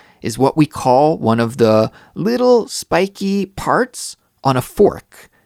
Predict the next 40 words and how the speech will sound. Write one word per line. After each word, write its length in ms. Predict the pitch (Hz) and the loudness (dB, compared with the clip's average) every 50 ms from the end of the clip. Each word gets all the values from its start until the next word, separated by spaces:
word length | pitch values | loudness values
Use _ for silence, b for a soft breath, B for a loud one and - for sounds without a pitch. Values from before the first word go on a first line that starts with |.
| _ _ | _ _
You 100 | - 117 | -4 -2
know 100 | 147 160 | 0 0
how 220 | 170 156 165 160 135 | 2 2 2 2 2
a 60 | 131 | 0
fork 500 | - - - - 131 147 175 - - - - | -2 -6 -4 -2 -2 -2 -2 -4 -8 -10 -10
is 140 | 123 107 - | -10 -6 -6
divided 640 | 110 101 104 107 98 101 113 120 135 143 147 147 B B B B B | -6 -6 -4 -4 -4 -4 -2 0 0 0 0 -2 B B B B B
into, 240 | - 104 107 - 113 | -8 -8 -6 -4 -2
like, 240 | 107 101 92 90 - | -2 -2 -2 -4 -6
four 440 | - - - 120 117 131 135 135 - | -10 -6 -2 0 2 2 2 2 0
or 120 | - 117 | -2 -6
five 640 | - - - - 113 107 113 110 117 123 127 127 B B B B B B | -8 -6 -6 -6 -6 -6 -4 -2 0 0 0 -2 B B B B B B
little 340 | - 104 113 123 127 123 120 | -6 -2 2 2 4 2 2
metal 520 | 110 92 92 104 113 113 117 117 120 b b b b b - | 0 -2 -2 0 2 2 2 0 -2 b b b b b -8
pieces 540 | - 170 165 - - 190 196 220 233 202 202 | -6 -6 -6 -4 -2 -2 -2 0 -2 -4 -6
or 160 | - 156 - | -6 -6 -6
spikes 720 | - - - - - 101 113 190 - - - - - - b b b b b | -6 -8 -10 -8 -6 -4 -2 -2 -4 -4 -8 -14 -14 -14 b b b b b
that 160 | - 98 78 95 | -6 -4 -4 -2
we 80 | 113 | -4
use 400 | 107 98 107 117 139 160 - - | -4 -2 -2 -2 -2 -4 -6 -6
to 100 | - - | -8 -10
pick 360 | - _ - 147 - - - 113 | -10 _ -6 -6 -6 -4 -6 -6
up 180 | 117 - - | -6 -6 -6
food 380 | - - - - 110 110 123 135 | -12 -20 -12 -8 -4 -4 -2 -2
with? 380 | 135 170 240 320 - - - b b b b b b b | -2 -2 -4 -4 -6 -14 -20 b b b b b b b
Well, 300 | - 107 113 113 107 - _ | -4 -2 -2 -2 -2 -2 _
each 260 | 190 220 226 - - | -4 -4 -4 -4 -6
one 180 | - 139 175 170 | -4 -2 -2 -2
of 120 | 156 135 | -2 -2
these 200 | - 131 131 - | -2 -4 -4 -4
pieces 580 | - - - 131 127 - - 151 147 143 139 - | -6 -8 -8 -8 -8 -4 -2 0 0 0 -2 -6
is 160 | - 101 - | -10 -10 -12
called 480 | - - - - 113 104 101 110 - - - | -10 -12 -6 -4 -2 -2 -2 -2 -4 -6 -10
a 60 | 87 - _ _ | -16 -16 _ _
prong, 560 | - - - - 165 151 123 95 76 78 190 - _ _ | -16 -10 -4 -2 0 0 0 -2 -4 -8 -12 -16 _ _
P 220 | - - 170 160 - | -8 -6 -6 -4 -2
R 320 | - 117 120 123 127 - _ | 0 0 0 0 0 -2 _
O 120 | 104 104 104 | -4 -4 -2
N 240 | - 101 98 98 95 | -2 -4 -4 -6 -6
G. 360 | - - 98 95 - - - | -8 -8 -10 -12 -12 -16 -20